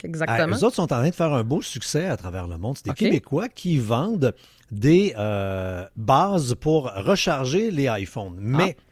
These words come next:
Speaker 1: Ah.
Speaker 2: euh, ça le dit unusual, donc, euh, pas habituel, surprenant. Euh, c'est des, euh, cadeaux corporatifs.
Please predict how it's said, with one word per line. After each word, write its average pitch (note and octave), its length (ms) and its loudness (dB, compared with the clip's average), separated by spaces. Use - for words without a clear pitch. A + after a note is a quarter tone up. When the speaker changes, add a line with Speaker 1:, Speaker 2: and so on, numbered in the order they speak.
Speaker 1:
Ah. A2 80 -2
Speaker 2:
euh, - 20 -2
ça - 140 -6
le A#2+ 60 -4
dit C#3+ 180 -6
unusual, E3+ 680 2
donc, C#3+ 300 -6
euh, A#2+ 100 -6
pas F3 180 2
habituel, D3+ 680 -4
surprenant. E3 760 -4
Euh, A#2+ 40 -2
c'est D#3 240 -2
des, B2 300 0
euh, G#2+ 160 0
cadeaux C3 260 -4
corporatifs. A#2+ 680 -8